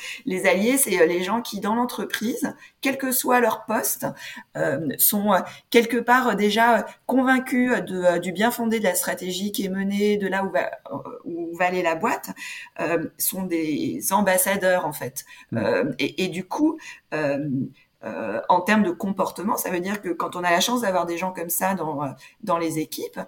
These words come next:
Speaker 1: on va leur donner la parole un peu plus qu'aux
Speaker 2: Mm.
Speaker 1: autres. On va peut-être leur confier des missions si on a, euh, un truc, de, enfin, voilà, une, je sais pas moi, un quick win ou, euh,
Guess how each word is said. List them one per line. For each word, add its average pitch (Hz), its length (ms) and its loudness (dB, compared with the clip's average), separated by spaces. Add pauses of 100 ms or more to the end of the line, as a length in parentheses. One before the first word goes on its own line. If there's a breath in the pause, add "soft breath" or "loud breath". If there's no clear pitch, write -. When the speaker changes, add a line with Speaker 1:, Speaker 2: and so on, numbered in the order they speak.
(300 loud breath)
Speaker 1:
on 180 60 -6
va 185 120 4
leur 185 120 6
donner 196 240 0
la 190 100 6
parole 190 320 4
un 196 100 2
peu 170 160 -8
plus - 500 -2 (100)
qu'aux 180 240 -4
Speaker 2:
Mm. - 40 -4
Speaker 1:
autres. - 420 -4 (260 loud breath)
On 170 100 -4
va 165 140 4
peut-être 185 300 2
leur 170 140 0
confier 254 360 -2
des 262 100 2
missions 240 380 2
si 240 160 0
on 190 160 2
a, 202 240 6
euh, 185 40 2 (320 loud breath)
un 196 100 2
truc, 233 240 0
de, 208 80 -4
enfin, 151 260 -2
voilà, 160 400 -4
une, 156 380 -6 (240 soft breath)
je - 80 -20
sais - 20 -
pas 180 100 -2
moi, 156 120 4
un 160 100 4
quick 196 380 -4
win 208 440 4
ou, 175 160 2
euh, 160 140 4